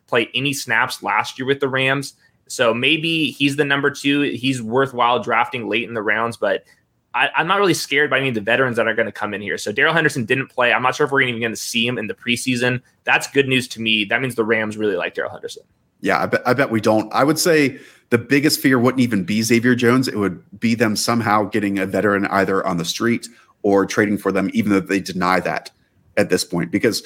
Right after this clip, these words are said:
Speaker 2: just the eye test alone, I thought that Xavier Jones went down on first contact, like, every single time.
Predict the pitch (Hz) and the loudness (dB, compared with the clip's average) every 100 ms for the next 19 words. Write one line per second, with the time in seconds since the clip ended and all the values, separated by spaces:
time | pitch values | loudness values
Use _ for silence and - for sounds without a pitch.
0 | - - 160 165 - 127 143 139 131 101 | -14 -2 0 2 2 2 2 2 0 2
1 | 104 113 120 - 110 120 98 95 104 98 | 4 4 2 2 2 2 0 0 0 0
2 | 90 95 87 101 92 95 95 87 85 90 | -2 -4 -2 -4 -2 0 0 -2 -6 -8
3 | - 87 85 85 - 92 85 - - - | -4 -4 -4 -8 -12 -8 -6 -6 -12 -16
4 | - - | -18 -20